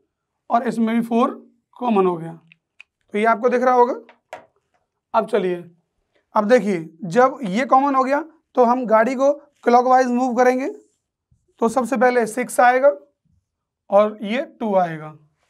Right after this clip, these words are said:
जब ये क्लॉकवाइज मूव करेगा तो इसको भी क्लॉकवाइज मूव करना पड़ेगा। तो जब क्लॉकवाइज मूव करेंगे इसको तो ये वन आएगा और ये फ़ाइव आएगा, यानी कि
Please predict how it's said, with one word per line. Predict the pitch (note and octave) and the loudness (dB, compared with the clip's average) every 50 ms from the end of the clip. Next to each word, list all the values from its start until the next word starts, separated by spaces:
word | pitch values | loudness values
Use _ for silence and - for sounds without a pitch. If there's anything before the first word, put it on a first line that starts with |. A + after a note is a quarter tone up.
| _ _ _ _ _ _ _ _ _ _ _ _ _ - | _ _ _ _ _ _ _ _ _ _ _ _ _ 0
जब | F#3+ A3 A3 G#3+ | 2 2 2 2
ये | G#3 F3+ G3+ C4 C#4+ | 0 0 2 2 0
क्लॉकवाइज | C#4+ C#4+ C#4 C4 B3+ C4 C4+ C4+ C4 A#3 | 0 0 0 0 0 0 0 0 0 0
मूव | B3 C4+ C4+ C#4+ | 0 -4 -4 -2
करेगा | D4+ B3+ C4 C4+ C4 | 0 0 2 2 0
तो | B3 D4 | 0 -2
इसको | C4+ A3+ - - C#4 C4 | -4 -6 -6 -4 -4 -2
भी | C#4 A#3 | -2 0
क्लॉकवाइज | C4 C4 C4 A#3+ C4 C4 C4+ | 0 0 0 2 0 0 2
मूव | B3+ C4 C#4 A#3+ | 2 2 2 2
करना | B3 B3 B3 C4 C4 | 0 0 0 0 -2
पड़ेगा। | A#3+ C4 B3+ B3+ C4+ D4+ F#4 - - _ _ _ _ _ _ - | 0 0 0 0 0 -2 -6 -10 -16 _ _ _ _ _ _ -10
तो | G#3 | -8
जब | G#3+ A3+ A3 A3 _ | -8 -8 -8 -10 _
क्लॉकवाइज | - B3+ A#3+ B3 B3 C4+ C4+ C4 C4+ C4 A#3+ | -8 -4 -2 -2 -2 -2 -2 -2 -2 -2 -4
मूव | A#3+ C4 C#4 C4 A3+ | -4 -4 -4 -4 -4
करेंगे | B3+ B3+ B3+ B3+ B3+ B3 | -4 -4 -4 -4 -4 -6
इसको | A3+ - - B3+ G#3+ G#3 - - - _ _ _ _ _ _ _ _ _ _ _ _ - | -8 -8 -6 -6 -6 -6 -8 -10 -16 _ _ _ _ _ _ _ _ _ _ _ _ -8
तो | A#3+ | -6
ये | A3 A3+ A#3 | -4 -2 -2
वन | A3 E3+ F3+ G#3+ A#3 A#3 | -2 0 0 0 0 0
आएगा | A#3+ A#3+ B3 B3+ B3+ C#4 | 0 0 0 -2 -2 -2
और | D4 C4 A#3 A#3+ A#3+ | 0 0 0 0 -2
ये | C4 D4+ C#4+ | -4 -8 -8
फ़ाइव | - - A3 G3+ G3 F#3+ F#3+ | -2 0 2 2 2 2 -2
आएगा, | F#3 F3+ F3 E3 E3 D#3+ D#3+ _ _ _ _ _ _ _ _ _ _ _ _ _ _ _ _ _ _ _ _ _ _ _ _ _ _ _ - | -4 -6 -8 -10 -14 -16 -18 _ _ _ _ _ _ _ _ _ _ _ _ _ _ _ _ _ _ _ _ _ _ _ _ _ _ _ 0
यानी | G#3+ A3 A#3+ B3+ | 2 2 2 0
कि | A3 C4 | -2 -2